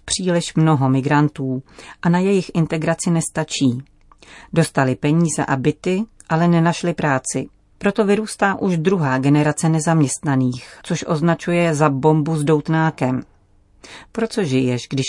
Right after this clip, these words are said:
nemáš práci? Pro radikální islám, drogy nebo sám pro sebe?" ptá se Jáhen z Malmö. Státu podle něj nelze téměř nic vyčítat. Udělal pro integraci velmi mnoho.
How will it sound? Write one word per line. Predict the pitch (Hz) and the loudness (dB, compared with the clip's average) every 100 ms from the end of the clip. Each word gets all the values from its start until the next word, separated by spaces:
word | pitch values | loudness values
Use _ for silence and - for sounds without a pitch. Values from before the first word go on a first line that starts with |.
| 151 | 0
nemáš | 143 139 135 | 2 2 -2
práci? | - 147 127 - - 135 - _ - - | -4 -2 -2 -2 -4 -6 -8 _ -16 -2
Pro | 165 | 0
radikální | 143 135 131 139 127 123 - | 2 0 -2 -2 -2 -2 -4
islám, | 160 - 160 156 143 - | -6 -2 0 2 0 -4
drogy | 151 156 147 139 135 _ _ _ | -2 0 2 0 -2 _ _ _
nebo | 180 147 156 | -2 0 0
sám | 151 131 | 0 -2
pro | 131 147 | -2 -4
sebe?" | - 147 131 127 _ _ _ | -4 -2 -2 -4 _ _ _
ptá | - 139 131 - | -2 0 0 -2
se | 151 | -2
Jáhen | 135 139 151 151 | -2 0 0 0
z | |
Malmö. | 147 135 127 131 - - _ _ _ | 2 2 2 -2 -6 -16 _ _ _
Státu | - - 202 202 208 | -12 -2 0 0 -4
podle | - 170 160 170 | -6 -2 0 2
něj | 170 165 | 4 4
nelze | 156 156 156 160 | 2 2 0 -2
téměř | 165 160 160 165 | 0 2 2 0
nic | 160 147 | -2 0
vyčítat. | 156 - 160 - 135 - - - - - | -4 -2 -4 -2 -4 -6 -20 -20 -20 -6
Udělal | 175 160 151 147 | 0 2 2 2
pro | - 165 | 0 0
integraci | 156 151 139 143 - 156 | 2 2 0 -2 0 0
velmi | 147 156 | 2 4
mnoho. | 160 156 123 127 | 4 4 2 -2